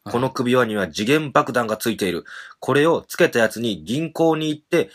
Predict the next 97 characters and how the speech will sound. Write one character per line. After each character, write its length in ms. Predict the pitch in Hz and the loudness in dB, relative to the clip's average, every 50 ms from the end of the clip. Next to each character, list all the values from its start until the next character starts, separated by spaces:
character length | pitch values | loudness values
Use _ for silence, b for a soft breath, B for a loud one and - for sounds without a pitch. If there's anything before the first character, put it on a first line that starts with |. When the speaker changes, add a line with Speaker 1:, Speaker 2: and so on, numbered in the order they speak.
| B B B B B B B _ 92 | B B B B B B B _ 0
Speaker 2:
強 240 | 101 135 170 185 | 2 4 4 4
盗 240 | 185 - 180 175 180 | 2 4 4 4 4
し 60 | 175 | 4
て 80 | - 190 | 2 2
こ 140 | 180 185 147 | 4 4 4
い 60 | - | 4
と 80 | - 104 | 2 -2
命 180 | 113 143 175 190 | 0 2 4 4
令 80 | 190 | 6
さ 100 | 180 190 | 6 4
れ 60 | 170 | 6
た 80 | 190 185 | 6 4
ん 40 | 151 | 2
だ。 180 | - - - - _ _ _ _ _ _ _ _ _ | 2 -4 -8 -16 _ _ _ _ _ _ _ _ _
Speaker 1:
う 60 | 123 | -8
ん。 260 | 113 110 98 87 - _ _ | -8 -8 -10 -12 -18 _ _
Speaker 2:
そ 200 | - - 139 143 | -8 -4 -2 -2
の 120 | 165 156 | 0 2
金 260 | - 156 156 160 165 | 2 2 4 4 2
を 60 | 165 | 2
持 100 | 156 160 | 2 0
っ 80 | 165 156 | -2 0
て 100 | - 170 | -2 -4
き 80 | 160 - | -2 -2
て、 120 | - 143 | -2 2
帰 80 | - 151 | 4 4
っ 120 | 165 165 | 4 4
て 120 | 139 151 | 2 -4
き 60 | 143 - | -2 0
た 100 | 147 151 | 4 6
ら、 220 | 165 147 - B B B B B _ | 6 6 4 B B B B B _
爆 280 | _ 107 113 - 151 147 | _ 0 0 0 0 4
弾 260 | 156 151 143 143 170 | 4 4 4 4 2
を 100 | 147 107 | 0 -2
解 360 | - - - 147 165 165 151 | -4 -2 4 4 4 4 4
除 160 | 120 110 107 | 2 0 0
し 80 | 101 - | 0 0
て 80 | - 113 | 0 2
や 100 | 120 127 | 2 2
る 60 | 120 | 2
と 40 | 107 | 0
言 80 | 107 | 0
わ 60 | 101 | -2
れ 60 | 104 101 | 0 0
た 100 | 117 110 | 0 -2
ん 60 | 98 | -2
だ。 140 | 85 - B B B B B B B | -4 -6 B B B B B B B
俺 180 | 127 147 160 | -2 0 2
は 100 | 165 151 | 2 0
被 160 | - - 165 | 0 -2 2
害 180 | 175 175 151 214 | 4 4 4 6
者 100 | 202 175 | 2 2
な 120 | 147 131 | 0 0
ん 60 | 123 120 | -2 -2
だ」 240 | 110 - - - - | -2 -4 -4 -6 -12
っ 20 | _ | _
て 80 | - | -18
叫 260 | - - 98 - 101 | -16 -14 -8 -8 -8
ぶ 80 | - 67 | -8 -10
ん 80 | _ _ | _ _
で 80 | _ | _
す 120 | - - _ | -20 -20 _
よ。 60 | _ _ _ _ _ _ | _ _ _ _ _ _
Speaker 1:
な 160 | - 127 117 117 | -8 -6 -4 -4
る 120 | 113 107 | -4 -4
ほ 140 | 101 104 95 | -6 -8 -8
ど。 120 | 90 85 - | -8 -8 -6
Speaker 2:
う 40 | |
ん。 260 | 101 92 82 76 76 80 101 | -8 -8 -10 -12 -16 -10 -2
要 140 | 143 175 175 | 0 2 4
は、 160 | 165 135 - _ | 2 2 0 _
首 320 | - - 156 160 233 240 | -4 -2 2 2 2 2
に 300 | 233 254 269 196 - - _ - - | 2 -2 -6 -6 -8 -10 _ -18 -14
Speaker 1:
う 60 | - | -12
ん。 100 | - 101 | -12 -10
Speaker 2:
突 160 | 185 170 - - | -10 -12 -8 -4
き 140 | - 220 | -4 -4
つ 100 | 214 - | -4 -4
け 140 | - 220 220 | 0 2 4
ら 100 | 220 226 | 4 4
れ 100 | 202 127 | 4 2
た、 300 | - - 208 190 - - b b b b b b b b b b _ _ _ | 4 4 4 4 4 0 b b b b b b b b b b _ _ _
あ、 60 | 101 | -12
突 80 | - | -10
き 60 | - 131 | -10 -6
つ 20 | |
け 80 | 127 143 | -2 -2
ら 80 | 120 95 | 0 0
れ 20 | |
て、 60 | 95 | -2
首 260 | - - 143 143 185 | -4 -6 -4 -2 -2
に 120 | 190 101 190 | -2 -2 -4
つ 100 | - - | -4 0
け 100 | - 202 | 2 4
ら 100 | 190 196 | 4 4
れ 80 | 151 | 4
た 240 | - - 110 98 - | 4 0 -2 -2 -2